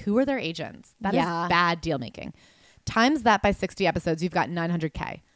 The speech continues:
Speaker 1: Not bad, except remove twenty percent for agent and manager fees, another thirty percent for Uncle Sam, and you've got four hundred and fifty K. Still not bad, but spread that over five years,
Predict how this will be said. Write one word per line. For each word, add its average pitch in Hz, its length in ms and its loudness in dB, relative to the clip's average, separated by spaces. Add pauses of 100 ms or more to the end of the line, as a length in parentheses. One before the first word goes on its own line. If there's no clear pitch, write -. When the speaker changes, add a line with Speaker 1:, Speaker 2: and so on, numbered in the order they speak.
(120)
Speaker 1:
Not 202 260 4
bad, 117 320 -2
except 202 260 -2
remove 208 260 -2
twenty 226 180 -2
percent 226 420 -2
for 202 100 0
agent 185 360 -2
and 202 100 0
manager 156 320 -2
fees, 151 420 -6
another 190 300 -2
thirty 262 300 2
percent 185 340 0
for 175 100 4
Uncle 165 240 0
Sam, 165 320 -2
and - 120 -8
you've 196 220 -4
got 190 300 2
four 196 120 2
hundred 185 220 0
and 175 100 -4
fifty 156 240 -4
K. - 240 -10 (360)
Still 320 220 2
not 311 180 2
bad, 311 280 2 (300)
but 208 100 -4
spread 240 180 4
that 262 100 6
over 208 160 4
five 214 300 6
years, 175 460 -2